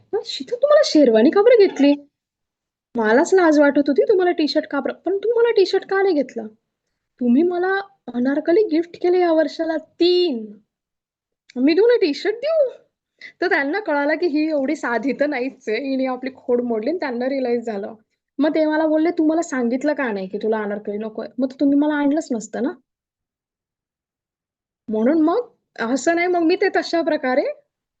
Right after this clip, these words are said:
हे केलं. ओके, so सिंपल आहे की अनारकली हे फक्त लग्नांमध्ये.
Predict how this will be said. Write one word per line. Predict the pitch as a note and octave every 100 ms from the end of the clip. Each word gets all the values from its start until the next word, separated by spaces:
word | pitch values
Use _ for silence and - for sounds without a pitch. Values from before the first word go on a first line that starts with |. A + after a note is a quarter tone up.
| _
हे | A#3+ A3
केलं. | - G3
ओके, | G#3+ G#4 C5+ - - _ -
so |
सिंपल | D4 D#4 C#4+ C#4 D#4+
आहे | D#4+
की | E4
अनारकली | C4+ A3+ C4 C4+ C4
हे | C4 C#4+ -
फक्त | B3+ _ -
लग्नांमध्ये. | C#4+ A#3+ A#3+ A#3+ A3+ G#3+